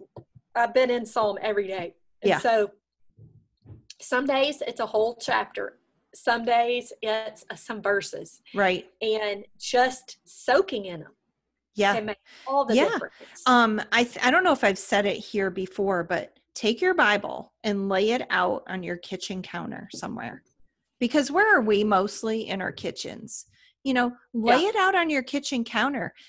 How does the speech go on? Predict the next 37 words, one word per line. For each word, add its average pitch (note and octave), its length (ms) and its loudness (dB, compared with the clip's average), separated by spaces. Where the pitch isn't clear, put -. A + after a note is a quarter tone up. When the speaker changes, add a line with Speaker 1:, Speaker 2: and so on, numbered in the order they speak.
Speaker 2:
and A3 160 2
get D4 160 2
a D4+ 60 0
spiritual B3 540 -4
snack F#3 480 -8
as E3+ 160 -8
you F3+ 180 -10
go F#3+ 160 0
by F3+ 220 -2
it. - 220 -6
You G3 120 -6
know, G3 120 -2
just B3 320 -6
grab D4+ 280 2
a D4+ 60 2
spiritual C#4+ 420 -2
Speaker 1:
Yeah. F4 60 -2
Speaker 2:
snack. B3 360 -4
Not A3 180 2
only F4+ 300 2
is A3 100 0
that A#3+ 140 0
gonna A#3 180 -2
speak A3 280 -6
to A3 120 -8
you, A#3+ 120 0
it G#3 100 -2
speaks - 320 -6
to - 80 -4
your F#3 100 -4
kids B3 300 0
because G3+ 260 -10
they F#3+ 100 -4
see F3+ 180 -10
your F3+ 120 -4
Bible G3 360 -2
out. - 280 -6